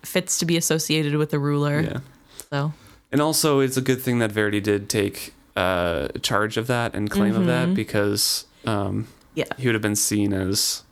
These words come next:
Speaker 1: Weak.
Speaker 2: ignoring his duty
Speaker 1: And
Speaker 2: while
Speaker 1: also,
Speaker 2: Fitz took
Speaker 1: like,
Speaker 2: care of it.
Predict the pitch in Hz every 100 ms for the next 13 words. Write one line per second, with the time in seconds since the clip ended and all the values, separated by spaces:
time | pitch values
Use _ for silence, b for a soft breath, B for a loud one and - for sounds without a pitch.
0 | _ 170 170 117 127 120 110 107 110 120
1 | 107 - 107 104 107 110 - - 262 262
2 | 262 254 262 247 240 226 220 110 110 113